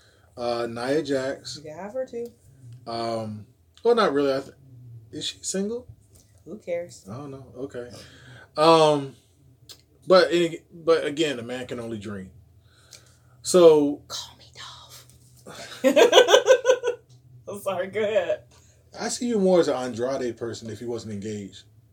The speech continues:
Speaker 2: One, I wouldn't care. It's whatever
Speaker 1: Or
Speaker 2: her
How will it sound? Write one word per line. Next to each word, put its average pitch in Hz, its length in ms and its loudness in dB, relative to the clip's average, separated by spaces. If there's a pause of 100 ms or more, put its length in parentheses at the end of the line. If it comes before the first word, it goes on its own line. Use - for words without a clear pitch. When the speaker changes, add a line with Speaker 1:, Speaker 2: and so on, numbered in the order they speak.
(760)
Speaker 2:
One, 170 340 -8
I 156 140 -10
wouldn't 151 340 -12
care. 139 440 -10
It's - 640 -16 (280)
whatever 135 340 -12
Speaker 1:
Or 127 160 2
Speaker 2:
her 127 40 0